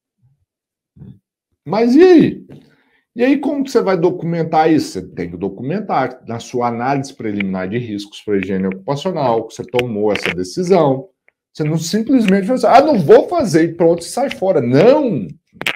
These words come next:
Você documenta. Você fala, "Olha, não fiz,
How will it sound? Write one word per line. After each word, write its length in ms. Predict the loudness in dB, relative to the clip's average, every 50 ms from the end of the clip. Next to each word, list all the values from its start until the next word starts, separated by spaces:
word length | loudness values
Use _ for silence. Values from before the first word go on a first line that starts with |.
| -6 -10 _ -10
Você 200 | -8 -6 -6 -4
documenta. 800 | -4 -4 -6 -6 -6 -8 -6 -2 0 0 0 -2 -2 -6 -8 -8 -8 -10 _ _ _ _ _ _ _ _ _ -16
Você 140 | -10 -10 -10
fala, 280 | -8 -6 -4 -4 -2 -2
"Olha, 220 | -2 -4 -4 -6
não 180 | -6 -6 -8 -8
fiz, 680 | -10 -12 -14 -12 -8 -4 -2 -2 -2 -4 -6 -12